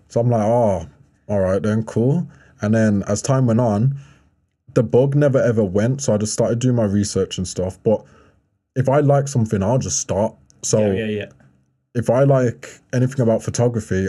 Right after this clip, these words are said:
Speaker 1: I'll just go get a camera. You feel
Speaker 2: Go
Speaker 1: me?
Speaker 2: on,
Speaker 1: And
Speaker 2: go
Speaker 1: then,
Speaker 2: try it.
Speaker 1: and then get some outfits, and then just try create something. Do you know what I mean? And I was doing that from the ground up for, for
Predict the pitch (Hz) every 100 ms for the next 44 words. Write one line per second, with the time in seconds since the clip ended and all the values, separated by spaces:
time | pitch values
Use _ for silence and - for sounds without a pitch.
0 | - 104 156 139 127 110 98 - - 127
1 | 143 147 - - _ _ - 113 143 143
2 | 117 104 110 117 120 117 110 113 110 107
3 | 101 - 127 127 117 - 135 117 139 139
4 | 160 - - - - _ _ 120 127 127
5 | 117 107 104 _ _ _ _ _ _ 143
6 | 139 170 135 139 113 127 151 - 160 147
7 | 156 139 131 127 123 143 117 107 107 104
8 | - 147 135 127 - 101 98 110 110 104
9 | 117 - - - 101 92 90 - - 107